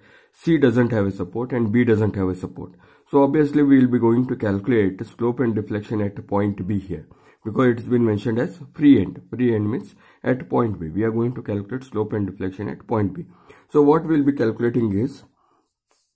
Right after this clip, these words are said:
theta B and delta B. So theta D, B will be called as slope and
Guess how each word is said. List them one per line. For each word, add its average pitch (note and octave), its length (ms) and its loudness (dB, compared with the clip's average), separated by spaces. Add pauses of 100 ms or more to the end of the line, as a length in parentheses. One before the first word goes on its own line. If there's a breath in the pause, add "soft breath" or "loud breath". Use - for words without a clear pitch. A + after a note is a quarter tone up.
(320)
theta C#3 320 4
B G#2 220 0 (800)
and B2+ 340 -2 (380 soft breath)
delta G#2+ 380 2
B. - 120 -16 (120)
So C#3 140 -2
theta D3+ 360 2
D, D#3 140 4
B C#3+ 300 6
will C#3 160 6
be B2+ 100 2
called B2+ 260 2
as B2+ 140 -2
slope G#2+ 500 -2 (800 soft breath)
and B2 440 4